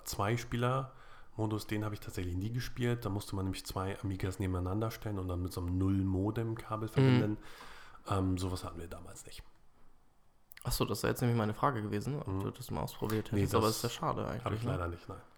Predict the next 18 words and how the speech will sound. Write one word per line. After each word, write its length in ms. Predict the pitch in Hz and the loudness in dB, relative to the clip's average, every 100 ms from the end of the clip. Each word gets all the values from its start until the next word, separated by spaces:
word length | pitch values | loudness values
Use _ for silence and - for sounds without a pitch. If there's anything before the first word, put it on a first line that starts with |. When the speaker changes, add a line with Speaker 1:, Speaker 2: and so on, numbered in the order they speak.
| - - - - | -20 -20 -20 4
Speaker 2:
Und 320 | 127 123 120 - 147 | 6 6 4 -6 -8
d-, 140 | - | 0
den 160 | 117 120 | 4 6
gab's 240 | 131 - | 6 6
nur 260 | 139 190 - | 8 8 6
für 120 | 143 | 0
die 140 | 131 | 0
Amiga, 300 | 107 110 165 | 0 2 0
den 140 | 190 185 | 0 0
Multiplayer-Modus? 800 | 190 - - 190 190 247 262 - - - | -2 -4 -4 -2 -2 -2 -4 -8 -10 -10
Kann 140 | - 113 | -2 2
ich 60 | |
mir 60 | 117 | 2
eigentlich 160 | 104 113 | 2 0
nicht 80 | |
vorstellen. 320 | - 107 - 110 | 2 2 4 2
Also 140 | 107 | 4
wahrscheinlich 560 | 110 - 113 120 120 | 2 4 6 6 4